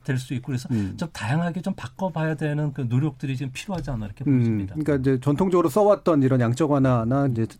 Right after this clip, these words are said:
Speaker 2: 이런 중심의 정책이 가지고 있는 게 한계가 명확하기 때문에 굉장히 새로운 창발적인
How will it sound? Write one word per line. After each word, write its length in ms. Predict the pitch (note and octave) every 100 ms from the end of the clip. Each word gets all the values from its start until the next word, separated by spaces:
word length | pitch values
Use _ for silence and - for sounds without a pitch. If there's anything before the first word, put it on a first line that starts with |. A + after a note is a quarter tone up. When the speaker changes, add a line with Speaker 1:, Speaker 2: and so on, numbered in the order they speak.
| - D3+
Speaker 2:
이런 280 | C#3 D3
중심의 400 | C3+ B2 C3 C#3
정책이 600 | B2 A2 - G#2+ B2 E3+ C#3+
가지고 340 | F#2+ - C3+
있는 220 | B2+ A#2+
게 120 | A#2
한계가 300 | A#2+ F#3 D#3+
명확하기 480 | C#3+ G#2+ B2+ B2+ C#3
때문에 320 | B2+ B2 B2 D3
굉장히 360 | F#3 G#3 G3+
새로운 360 | E3 G3 F3 C3
창발적인 720 | D3+ F#3 F#3+ E3+ C3+ A2 F#3